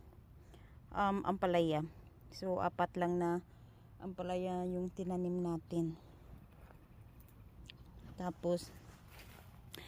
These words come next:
pakita ko na rin sa inyo. Yung malapit na rin maubos yung aking, uh,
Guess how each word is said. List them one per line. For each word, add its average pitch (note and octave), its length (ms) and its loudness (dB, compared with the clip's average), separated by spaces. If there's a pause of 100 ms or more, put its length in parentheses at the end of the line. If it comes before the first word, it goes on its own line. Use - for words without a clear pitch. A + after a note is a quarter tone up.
(180)
pakita F#3+ 320 4
ko - 80 2
na F3+ 80 8
rin F3+ 120 6
sa F3 120 2
inyo. E3+ 240 8 (1200)
Yung F3+ 320 6 (160)
malapit F3 400 4
na F3+ 80 6
rin F3 160 4
maubos E3+ 480 4
yung F3 160 4
aking, E3+ 480 4 (960)
uh, E3+ 480 8